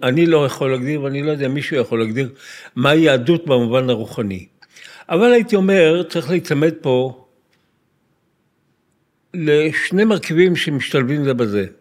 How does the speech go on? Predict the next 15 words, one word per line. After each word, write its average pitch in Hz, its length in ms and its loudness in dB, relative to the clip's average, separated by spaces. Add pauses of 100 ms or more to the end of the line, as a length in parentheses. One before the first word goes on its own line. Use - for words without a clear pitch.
(720)
אחד 196 220 0
מהם 202 160 0
המסורת. 160 680 -2
מה, 196 220 2 (340)
מה 170 380 0
קראו 170 300 0
יהודים 156 480 0
יהדות 131 460 -2
לאורך 127 220 -2
הדורות? 104 460 -4 (600)
והשני, 190 840 2
הייתי 160 240 0
אומר, 156 160 2
ההיגיון 143 440 2
הפשוט. 123 520 -8